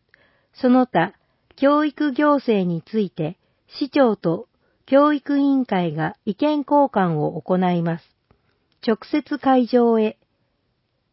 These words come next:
日時、九月八日土曜、十時から。場所、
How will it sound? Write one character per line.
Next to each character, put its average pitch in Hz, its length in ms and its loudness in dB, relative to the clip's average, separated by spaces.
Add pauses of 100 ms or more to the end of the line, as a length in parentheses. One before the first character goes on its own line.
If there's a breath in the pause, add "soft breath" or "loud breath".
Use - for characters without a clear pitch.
(920)
日 285 400 0
時、 180 240 -6 (840)
九 311 140 0
月 277 340 2
八 214 300 2
日 220 180 2
土 196 220 0
曜、 208 380 2 (840)
十 269 280 0
時 190 140 -8
か 170 200 -2
ら。 156 220 -8 (1200)
場 220 180 2
所、 247 280 0